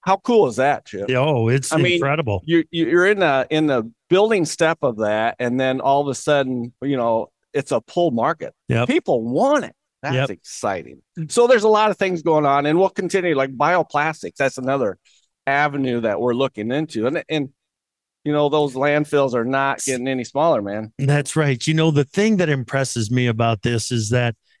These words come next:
Speaker 2: it would be so easy to look at what's happening with renewable diesel and with sustainable aviation fuel and just kinda say, "That's enough.
Speaker 1: <laughs>
Speaker 2: We're gonna ha-, we're gonna let that handle it from here."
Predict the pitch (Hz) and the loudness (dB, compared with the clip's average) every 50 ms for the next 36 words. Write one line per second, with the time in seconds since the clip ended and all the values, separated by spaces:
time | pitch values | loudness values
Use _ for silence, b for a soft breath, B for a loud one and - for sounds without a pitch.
0 | _ _ - - 165 165 147 156 156 135 123 139 135 117 - - - - 180 180 | _ _ -2 -2 -2 0 0 0 0 2 2 2 2 0 -2 -4 -2 2 2 4
1 | 190 190 180 - - 151 143 135 131 123 117 127 123 123 123 123 139 143 143 - | 4 4 4 2 2 2 4 4 2 2 0 0 2 4 4 4 4 4 2 2
2 | 147 135 135 127 - 139 139 135 135 123 131 127 127 123 123 120 - - 123 123 | 2 0 0 0 0 0 0 0 0 0 -2 0 2 2 2 2 2 0 0 0
3 | 120 123 139 147 151 147 139 139 120 117 123 117 117 113 - - 120 123 120 127 | 2 4 4 4 4 4 2 -2 -2 0 0 0 0 0 0 -2 -2 0 2 2
4 | 127 123 123 120 127 120 - - - - 104 95 - - 143 143 147 151 151 160 | 2 2 2 2 0 0 -2 -6 -10 -10 -8 -10 -8 -4 -2 -2 0 0 2 2
5 | 160 156 147 139 131 135 131 127 123 113 - 120 107 92 - 113 113 110 107 107 | 2 2 2 0 0 0 0 0 -2 -2 -4 -6 -6 -4 -2 0 2 2 2 2
6 | 101 - B B B B B B B B - - 139 143 131 135 147 143 - - | 0 -4 B B B B B B B B -4 -4 -4 -2 0 0 -2 -2 0 -2
7 | 156 147 135 131 123 - - 139 135 131 127 127 127 135 156 202 254 240 - - | -2 -2 -2 -2 -2 -2 0 0 0 0 0 2 2 2 2 2 0 -2 -2 -2
8 | 233 202 180 156 151 147 - - _ _ _ _ _ _ - 95 - - 175 139 | 0 2 2 2 2 0 -2 -6 _ _ _ _ _ _ -16 -14 -6 -4 -4 -2
9 | - 139 143 175 214 226 220 214 214 202 170 180 190 185 160 175 175 202 208 214 | 2 2 2 4 4 2 0 0 0 2 2 0 0 -2 -2 0 0 2 2 2
10 | 208 202 196 190 185 185 185 180 160 - 175 170 160 156 147 139 147 165 160 156 | 2 2 4 4 4 4 2 0 0 2 2 2 2 2 0 -2 -2 0 0 0
11 | 156 156 147 147 147 135 - - 143 135 127 139 143 139 131 117 | 0 0 0 0 0 0 0 0 2 2 4 2 2 0 0 -2